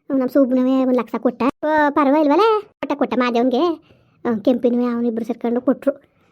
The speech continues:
ತಕಲ ಮಗ ಅಂತ ಅವ್ನು ಇಸ್ಕೊತಿತ್ತಿಲ್ಲ, ತಕೊ ನಿನ್ಗೆ ಎಲ್ಲಿ ಬಂದದ ಎಲ್ಲಾನು ಅವನ ಅವನ ಅಂದ್ರೆ ಎಲ್ಲಿ ಬಂದದಕ್ಕ? ನಾನುವೇ ಒಂದ್ ಎಂಟು ಲಕ್ಷ ಕೊಟ್ಬಿಡ್ತೀನಿ, ಇನ್ ಬಾಕಿದ್ ಹಾಕೊಂಡು ಮಾಡ್ಕೊಳ್ಳಿ. ಇನ್ನು ಅವ್ರು ಮರಿ ತೆಗೆದು ಕೊಟ್ಟಾರಂತೆ. ಇನ್ನೇನು, ಆ, ಗೋವಿಂದ ಅವಂದೇನು ಸದ್ದಿಲ್ಲಪ್ಪ,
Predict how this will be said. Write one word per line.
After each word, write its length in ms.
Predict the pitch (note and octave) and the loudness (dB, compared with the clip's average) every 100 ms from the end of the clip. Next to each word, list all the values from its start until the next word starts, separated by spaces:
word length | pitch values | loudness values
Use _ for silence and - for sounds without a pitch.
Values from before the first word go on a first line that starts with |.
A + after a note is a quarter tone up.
| - | -10
ತಕಲ 180 | - B3 | -4 -2
ಮಗ 180 | A#3 A#3+ | 0 0
ಅಂತ 120 | B3 | 0
ಅವ್ನು 140 | A#3+ B3+ | 0 -2
ಇಸ್ಕೊತಿತ್ತಿಲ್ಲ, 440 | - A#3 A#3 B3+ C4 - - | 0 -2 0 0 -2 -6 -4
ತಕೊ 140 | C#4 | 2
ನಿನ್ಗೆ 220 | C4+ C4+ | 4 4
ಎಲ್ಲಿ 140 | C4 B3 | 4 2
ಬಂದದ 200 | B3+ C4 | 2 2
ಎಲ್ಲಾನು 460 | C4 C#4 D4 E4 | 0 0 0 0
ಅವನ 160 | D4 C#4 C#4 | 2 2 2
ಅವನ 120 | C4+ | 0
ಅಂದ್ರೆ 300 | C4 C4+ C4+ | 0 0 0
ಎಲ್ಲಿ 140 | C4 A3 | 0 0
ಬಂದದಕ್ಕ? 340 | A#3+ A#3+ A#3+ C4+ B3+ - - - _ - | -2 -2 -2 -2 -2 -8 -20 -20 _ 0
ನಾನುವೇ 440 | C#4 B3+ B3+ C4+ C4 | 2 2 2 2 2
ಒಂದ್ 120 | C4 | 2
ಎಂಟು 180 | B3 B3 | 0 -2
ಲಕ್ಷ 140 | A#3+ | -2
ಕೊಟ್ಬಿಡ್ತೀನಿ, 460 | C4+ B3+ A#3+ A#3 A#3+ - _ _ _ _ - | -2 -2 -2 -2 -2 -4 _ _ _ _ 0
ಇನ್ 120 | C#4+ | 2
ಬಾಕಿದ್ 320 | C4 D#4 D4 B3 | 4 2 2 -2
ಹಾಕೊಂಡು 280 | A#3 A#3 F4+ - - | 0 -2 -4 -6 -4
ಮಾಡ್ಕೊಳ್ಳಿ. 360 | D4+ C#4+ B3+ A3 - _ _ _ C4+ | -2 2 0 0 -6 _ _ _ 2
ಇನ್ನು 220 | C#4+ B3 | 4 4
ಅವ್ರು 160 | B3 | 2
ಮರಿ 160 | C4 B3+ | 4 4
ತೆಗೆದು 220 | B3+ A#3+ | 2 0
ಕೊಟ್ಟಾರಂತೆ. 720 | C4 C4 C4 C4 C#4 C4 B3+ - _ - | 0 2 2 2 0 0 -2 -16 _ 0
ಇನ್ನೇನು, 540 | C#4 C4 C#4 C#4 D4+ - - | 4 6 4 4 0 -6 -6
ಆ, 200 | B3+ A#3 | -4 -2
ಗೋವಿಂದ 380 | A3+ C#4+ D#4 D#4+ A4 - _ - D#4+ | 2 4 4 4 0 -2 _ -6 0
ಅವಂದೇನು 400 | F4+ G4 G4 G4 | 2 4 4 4
ಸದ್ದಿಲ್ಲಪ್ಪ, 380 | G4 E4 G4 G4 | 4 2 2 2